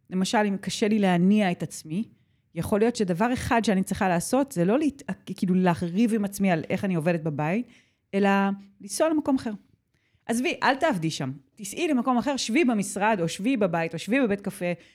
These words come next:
או תזכרי לעצמך חדר איפשהו, רק תיסעי לשם. ואז משם תצא ש-, יצ-, יכול לצאת שינוי התנהגות. זה ר-, זה... שאלה מעולה.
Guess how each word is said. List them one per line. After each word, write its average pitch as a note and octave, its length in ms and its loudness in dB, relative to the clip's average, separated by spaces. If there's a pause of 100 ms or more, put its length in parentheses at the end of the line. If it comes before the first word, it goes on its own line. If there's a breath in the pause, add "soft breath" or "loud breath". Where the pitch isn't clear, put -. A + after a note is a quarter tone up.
(180 soft breath)
או F#3+ 180 2 (100)
תזכרי G#3 360 -6
לעצמך B3+ 320 0
חדר G3+ 300 -2
איפשהו, F#3 440 -6 (340 loud breath)
רק C4 260 -2
תיסעי C4 360 -4
לשם. E3+ 340 -2 (1500)
ואז F#3+ 280 2
משם G3 420 -2
תצא F3 300 -8
ש-, D#3+ 120 -10 (260)
יצ-, F3+ 320 -2
יכול F3+ 320 2
לצאת D#3+ 220 -2
שינוי D#3 220 0
התנהגות. C#3 460 -6
זה D3+ 120 -10
ר-, E3+ 260 -2
זה... D#3+ 120 -10
שאלה G#3 280 0
מעולה. A3+ 340 2